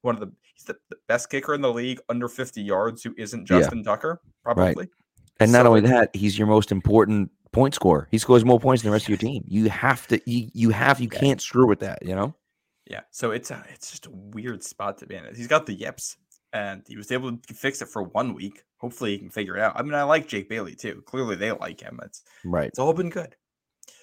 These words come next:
Speaker 2: You
Speaker 1: And,
Speaker 2: mentioned
Speaker 1: uh,
Speaker 2: Folk,
Speaker 1: uh,
Speaker 2: what, nine for nine the last two weeks? I mean, that's just foolish.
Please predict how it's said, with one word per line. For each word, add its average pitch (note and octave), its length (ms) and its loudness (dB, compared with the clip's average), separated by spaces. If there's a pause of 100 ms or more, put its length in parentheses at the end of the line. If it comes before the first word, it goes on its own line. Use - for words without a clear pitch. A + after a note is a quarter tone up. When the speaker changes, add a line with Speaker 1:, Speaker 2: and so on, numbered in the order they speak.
(960)
Speaker 2:
You A#2 100 2
Speaker 1:
And, A#2+ 120 6
Speaker 2:
mentioned A2 140 4
Speaker 1:
uh, - 100 -2
Speaker 2:
Folk, A#2+ 180 6
Speaker 1:
uh, - 80 -4
Speaker 2:
what, G2+ 180 2
nine G2+ 360 0
for G#2+ 120 0
nine G2+ 280 0
the G#2 60 -2
last G2+ 240 -2
two G#2 120 0
weeks? A2 280 0
I G#2 40 -4
mean, G2 100 0
that's F#2 160 -2
just - 200 -14
foolish. - 520 -6